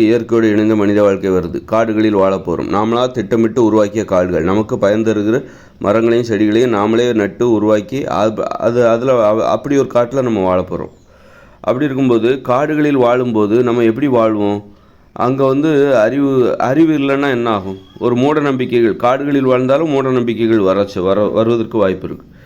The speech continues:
இப்போ உதாரணத்துக்கு, இப்ப இருக்கிற பழங்குடியினர் காடுகளில் வாழ்கிற மக்கள் இருக்காங்கல்ல, அவங்க எப்படி இருக்காங்க? அவங்கள பாருங்க. பார்த்தா அழுக்கா இருப்பாங்க, தினம் தினம் குளிக்கலாம் மாட்டாங்க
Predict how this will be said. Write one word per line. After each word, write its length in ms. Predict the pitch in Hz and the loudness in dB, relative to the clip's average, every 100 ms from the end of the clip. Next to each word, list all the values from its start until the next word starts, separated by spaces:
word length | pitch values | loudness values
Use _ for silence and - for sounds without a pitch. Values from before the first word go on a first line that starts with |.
| - - - | -20 -20 -8
இப்போ 440 | 139 131 135 127 120 | -6 0 2 2 2
உதாரணத்துக்கு, 480 | 131 147 135 139 | 2 0 -2 -4
இப்ப 280 | 156 139 151 | -4 -2 -2
இருக்கிற 280 | 135 127 135 | -2 0 -2
பழங்குடியினர் 960 | 127 127 131 127 123 120 113 110 - - - - | 0 0 0 0 2 0 -2 -4 -10 -20 -20 -4
காடுகளில் 480 | 127 135 135 131 120 | -2 0 0 0 2
வாழ்கிற 400 | 117 123 120 113 | 2 0 0 0
மக்கள் 400 | 110 113 120 107 | 0 -2 0 0
இருக்காங்கல்ல, 600 | 104 110 104 95 98 95 - | 0 0 -2 0 -2 -6 -6
அவங்க 300 | 110 117 113 | -4 0 0
எப்படி 220 | 110 127 | 0 0
இருக்காங்க? 360 | 104 101 92 87 | 0 0 -2 -2
அவங்கள 300 | 98 110 101 | 0 0 0
பாருங்க. 440 | 101 104 95 90 - - - _ - | 0 0 -2 -6 -10 -20 -20 _ -4
பார்த்தா 280 | 110 101 110 | -4 -2 0
அழுக்கா 460 | 104 98 92 113 104 | 0 0 -2 -2 -2
இருப்பாங்க, 520 | 98 92 92 87 87 | -2 -4 -2 -2 -2
தினம் 260 | 98 104 | -2 0
தினம் 240 | 107 110 110 | 0 -2 0
குளிக்கலாம் 480 | 117 113 113 104 95 | 0 0 -2 -2 -2
மாட்டாங்க 380 | 90 85 82 | -2 -2 -2